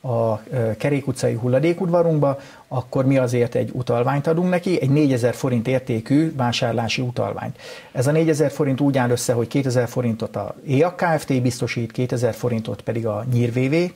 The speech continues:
ö, Non-Profit Kft. És az így úgymond megmentett töves fenyők pedig a következő év tavaszán Nyíregyházán, a Bújtos ligetben kerülnek elültetésre egy fenyőfa ligetben.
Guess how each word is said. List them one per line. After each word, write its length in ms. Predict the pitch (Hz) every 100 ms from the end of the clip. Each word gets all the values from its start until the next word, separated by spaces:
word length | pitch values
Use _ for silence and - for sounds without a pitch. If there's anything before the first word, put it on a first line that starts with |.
| - -
ö, 280 | 123 120 117 117
Non-Profit 420 | 131 135 139 143
Kft. 340 | 147 143 - 185 185 - - - - -
És 340 | - 131 123 -
az 260 | 131 113 -
így 460 | 180 185 165 131 -
úgymond 360 | 135 139 135 131
megmentett 640 | 147 139 127 117 113 - -
töves 300 | 131 107 -
fenyők 440 | 151 180 170 156
pedig 440 | - 120 120 117 -
a 180 | 113
következő 580 | - 143 127 - 120 117
év 160 | 117 -
tavaszán 480 | 143 147 - 127 120
Nyíregyházán, 680 | 131 120 117 117 113 135
a 60 | 127
Bújtos 340 | 123 123 120
ligetben 400 | 135 120 113 113
kerülnek 500 | 104 131 120 110 107
elültetésre 680 | - 131 123 120 123 110 117
egy 240 | 110 107 - - -
fenyőfa 680 | - 135 123 117 - 110 110
ligetben. 640 | 117 110 101 110 113 123